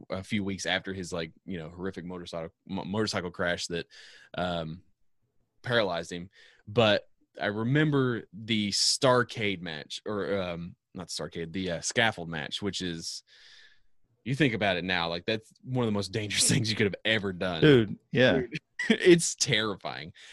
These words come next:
Speaker 1: Um, it was Bobby Eaton and, and Dennis Condrey. So, uh, uh, just imagine you have your wrestling ring,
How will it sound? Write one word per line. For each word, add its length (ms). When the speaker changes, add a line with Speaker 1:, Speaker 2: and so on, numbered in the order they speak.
Speaker 1:
Um, 460
it 100
was 120
Bobby 240
Eaton 260
and, 240
and 200
Dennis 220
Condrey. 400
So, 320
uh, 200
uh, 120
just 180
imagine 640
you 140
have 120
your 120
wrestling 420
ring, 380